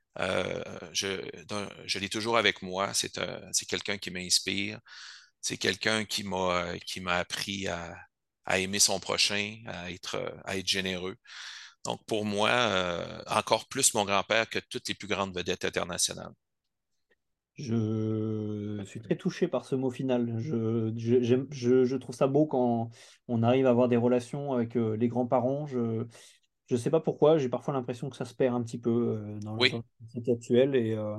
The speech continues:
Speaker 1: T'as raison.
Speaker 2: et les anciens ont beaucoup de choses à nous transmettre, donc ça fait, euh, ça fait une magnifique conclusion, mais oui et non, parce que je te laisse quand même un mot de la fin. Est-ce que tu veux
Speaker 1: <laughs>
Speaker 2: rajouter quelque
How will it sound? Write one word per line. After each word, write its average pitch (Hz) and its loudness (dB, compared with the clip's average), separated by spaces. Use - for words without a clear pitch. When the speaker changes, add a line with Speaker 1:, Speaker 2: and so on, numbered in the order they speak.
Speaker 1:
T'as - -2
raison. 107 2
Speaker 2:
et 113 -4
les 117 2
anciens 127 2
ont 143 2
beaucoup 131 4
de 139 -8
choses 139 4
à 131 8
nous 123 2
transmettre, 127 -4
donc 113 -8
ça 117 0
fait, 117 0
euh, 104 -4
ça - -6
fait 139 -2
une 127 0
magnifique 147 2
conclusion, 139 4
mais 143 6
oui 180 8
et 165 8
non, 160 0
parce - -10
que - -2
je 123 -6
te - 0
laisse 139 2
quand 151 2
même 165 4
un 151 6
mot 151 6
de 147 2
la 147 4
fin. 147 -6
Est-ce - -14
que - -8
tu 127 -4
veux 135 2
Speaker 1:
<laughs> - -4
Speaker 2:
rajouter 147 6
quelque 143 0